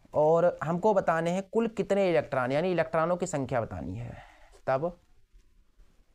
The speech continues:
इलेक्ट्रॉनों की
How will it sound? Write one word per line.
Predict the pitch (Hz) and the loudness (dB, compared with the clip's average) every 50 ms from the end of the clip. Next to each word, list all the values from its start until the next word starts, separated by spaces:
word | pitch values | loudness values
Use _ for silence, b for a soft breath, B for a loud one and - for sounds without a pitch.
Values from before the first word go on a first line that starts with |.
| _ - _ _ _ - - | _ -20 _ _ _ -14 -6
इलेक्ट्रॉनों | - 139 135 135 - - - 127 120 117 113 117 123 143 160 165 - _ _ _ - - - _ _ _ _ _ - - - - - - - _ _ _ - _ _ _ - - _ _ - - - - _ - _ _ - - - - - - - _ _ _ _ _ _ _ _ _ _ _ _ _ - _ - _ _ _ - _ - | -4 -2 -4 -4 -6 -10 -6 -4 -2 -2 -2 -2 -2 -4 -4 -8 -14 _ _ _ -20 -20 -20 _ _ _ _ _ -20 -20 -20 -20 -20 -20 -20 _ _ _ -20 _ _ _ -20 -20 _ _ -20 -20 -20 -20 _ -20 _ _ -20 -20 -20 -20 -20 -20 -20 _ _ _ _ _ _ _ _ _ _ _ _ _ -20 _ -20 _ _ _ -20 _ -20
की | - - 135 135 127 123 143 170 185 | -10 -6 -4 -4 -2 -2 -4 -6 -8